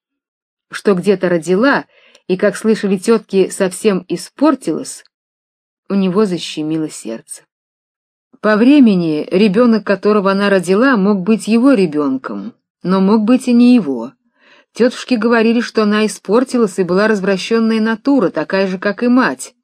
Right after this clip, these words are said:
И это суждение тётушек было приятно ему, потому что как будто оправдывало его.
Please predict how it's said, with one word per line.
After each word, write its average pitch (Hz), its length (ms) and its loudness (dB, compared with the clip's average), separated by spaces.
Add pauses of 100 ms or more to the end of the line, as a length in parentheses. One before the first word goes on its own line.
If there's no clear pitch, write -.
(720)
И 220 220 4
это 220 260 -2
суждение 202 520 0
тётушек 202 440 -2
было 190 240 0
приятно 208 500 0
ему, 143 180 -6
потому 175 400 -4
что 180 320 -2 (320)
как 175 200 -4
будто 185 400 -2
оправдывало 180 840 -2
его. 123 420 -6